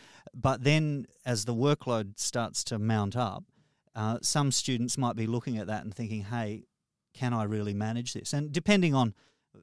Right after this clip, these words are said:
everybody has their own circumstances. You know, some students, they might be working, they might be doing, uh, different things, and they might not be able to reduce their workload. They might decide, "In this semester, I've got to reduce my study load." Um,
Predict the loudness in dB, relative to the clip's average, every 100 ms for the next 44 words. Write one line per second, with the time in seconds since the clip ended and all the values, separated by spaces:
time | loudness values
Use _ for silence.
0 | -8 -2 0 2 2 0 -2 -2 -2 -2
1 | -4 -4 -6 -6 -6 -6 -8 -8 -8 -6
2 | -6 -4 -4 -2 -2 -2 -2 -2 -4 -2
3 | 2 2 2 2 2 2 0 -2 -6 -16
4 | -20 -4 2 2 0 -6 _ -8 -6 -4
5 | -6 -4 -4 -2 -4 -2 -2 0 2 4
6 | 6 6 6 2 4 4 2 0 -2 -2
7 | -2 0 2 2 2 -2 -6 -8 _ _
8 | -2 0 0 0 -2 -2 -2 -4 -6 -4
9 | -2 0 -2 -2 -6 -6 -6 -6 -6 -8
10 | -6 -6 -4 -4 -4 -4 -6 -10 _ _
11 | _ -6 0 2 2